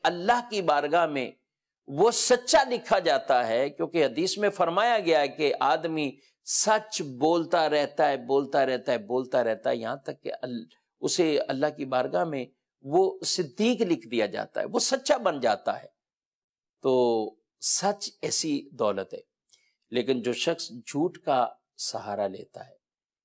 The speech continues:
کہا کہ جھوٹے شخص کے ایسی بدبو نکلتی ہے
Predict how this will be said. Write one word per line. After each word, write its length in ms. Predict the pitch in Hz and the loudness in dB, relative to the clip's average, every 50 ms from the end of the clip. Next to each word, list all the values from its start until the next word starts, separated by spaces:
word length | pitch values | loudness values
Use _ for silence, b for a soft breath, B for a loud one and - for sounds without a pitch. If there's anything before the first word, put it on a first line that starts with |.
| _ _ - | _ _ -6
کہا 160 | - 120 131 | -4 -2 -2
کہ 160 | 131 - 143 | -4 -4 -8
جھوٹے 580 | 123 107 _ - - - 156 170 - - 185 160 | -10 -12 _ -16 -10 -8 -8 -6 -2 0 0 0
شخص 400 | - - - 147 143 - - - | 0 -2 -2 -2 -2 -2 -6 -6
کے 160 | - - - - - | -6 -8 -8 -8 -6
ایسی 360 | - 127 120 - - - 139 | -6 -4 -2 -2 -2 -2 -4
بدبو 460 | 127 104 95 104 92 - _ 123 135 143 | -4 -6 -8 -10 -10 -10 _ -8 -6 -6
نکلتی 560 | 131 117 - - 113 98 - - 131 113 113 | -6 -6 -6 -8 -10 -10 -8 -8 -8 -4 -2
ہے 180 | 107 104 110 | 0 0 0